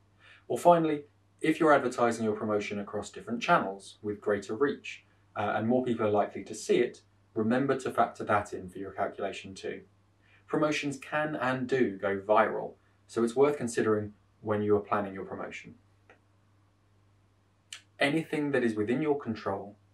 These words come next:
that you could have reasonably foreseen will need to be factored into your estimate. Based on that calculation, you'll then need to decide whether or not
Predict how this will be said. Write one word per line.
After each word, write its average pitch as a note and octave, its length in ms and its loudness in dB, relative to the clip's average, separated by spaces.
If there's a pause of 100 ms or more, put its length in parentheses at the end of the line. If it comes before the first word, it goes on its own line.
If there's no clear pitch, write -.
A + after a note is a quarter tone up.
that G#2 140 -6
you A2 100 -10
could - 160 -6
have G#2 240 -2
reasonably C3+ 560 -2
foreseen G#2 640 -8 (420)
will G#2 180 -2
need G#2+ 300 2
to - 60 -12
be A2 120 -2
factored - 380 -4
into G2+ 240 -8
your G2 160 0
estimate. - 360 -12 (1200)
Based F3 300 4
on G#2+ 120 0
that - 140 -6
calculation, - 760 -8 (260)
you'll A#2+ 160 4
then C3 240 6
need C#3 160 0
to B2 80 -10
decide G#2 540 0
whether B2+ 280 4
or A2+ 100 4
not G3 240 -2